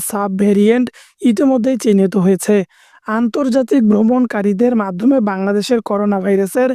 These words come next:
সংক্রমণের বিস্তার প্রতিরোধে দেশের সকল স্থল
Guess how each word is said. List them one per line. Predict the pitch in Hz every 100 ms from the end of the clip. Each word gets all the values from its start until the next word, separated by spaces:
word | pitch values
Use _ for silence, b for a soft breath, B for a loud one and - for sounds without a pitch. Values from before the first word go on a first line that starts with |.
| - B B B
সংক্রমণের | - 233 233 269 262 269 269
বিস্তার | 208 214 - 262 247
প্রতিরোধে | 359 247 302 269 233 214 262
দেশের | 220 208 240 220
সকল | - 220 - 262 220
স্থল | - - 247